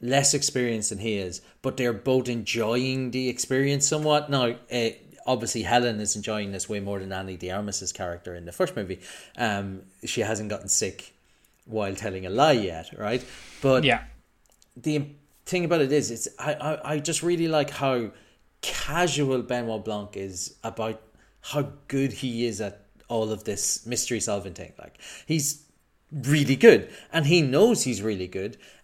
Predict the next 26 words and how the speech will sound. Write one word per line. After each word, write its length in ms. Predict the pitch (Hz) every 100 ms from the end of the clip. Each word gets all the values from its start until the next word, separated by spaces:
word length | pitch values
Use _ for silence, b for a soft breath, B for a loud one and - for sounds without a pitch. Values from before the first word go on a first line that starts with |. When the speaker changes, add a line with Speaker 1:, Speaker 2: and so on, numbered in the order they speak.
| -
Speaker 1:
and 120 | 156
then 200 | 160 156 156
other 180 | 170 202
people 380 | 202 185 185 143
are 160 | 117 101 - _ _
figuring 400 | - - 143 139
it 100 | 131
out 240 | 127 123 123
as 280 | 117 113 95
they 160 | 113
go 240 | 104 113 107
along 440 | 110 123 123 117
and 160 | 104 98
getting 240 | 113 110
each 140 | 107 -
of 60 | 104
the 60 |
things, 240 | 117 113 - B B
and 100 | 151
I 40 | 165
think 200 | 196 214
he 160 | 233 220
enjoys 640 | 170 143 135 170 139 104
seeing 440 | - - 131 131 92
that. 200 | 85 -
So 240 | 139